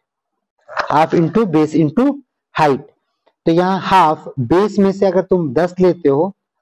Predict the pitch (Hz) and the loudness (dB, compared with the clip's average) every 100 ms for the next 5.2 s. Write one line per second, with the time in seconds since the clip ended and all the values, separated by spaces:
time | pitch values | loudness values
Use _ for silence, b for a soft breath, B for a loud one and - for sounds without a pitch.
0 | _ 139 139 165 170 185 180 170 180 185 | _ -4 -2 -2 -2 -4 -2 -2 -2 -2
1 | 147 143 143 151 151 165 - 170 165 - | -2 0 0 -2 -2 -6 -2 -2 -2 0
2 | 160 135 135 - _ _ _ _ 165 165 | 0 0 -2 -8 _ _ _ _ -2 -2
3 | 165 120 131 139 _ _ _ - 147 147 | -2 0 0 -2 _ _ _ -4 -2 -2
4 | 170 170 160 165 160 143 143 143 156 - | -4 0 0 0 0 0 0 0 -4 -2
5 | 131 | -4